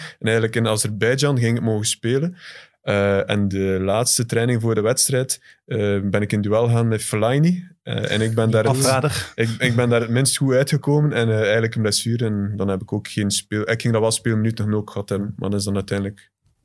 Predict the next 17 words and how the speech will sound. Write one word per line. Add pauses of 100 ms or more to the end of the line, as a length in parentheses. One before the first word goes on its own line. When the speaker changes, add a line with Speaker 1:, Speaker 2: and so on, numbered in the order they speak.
(120)
Speaker 1:
eh,
mislopen. (120)
Ja. (340)
Speaker 2:
Maar
hoe
ging
dat
dan?
Kreeg
je
dan
een
fax
en
kwam
Roger
Lamberts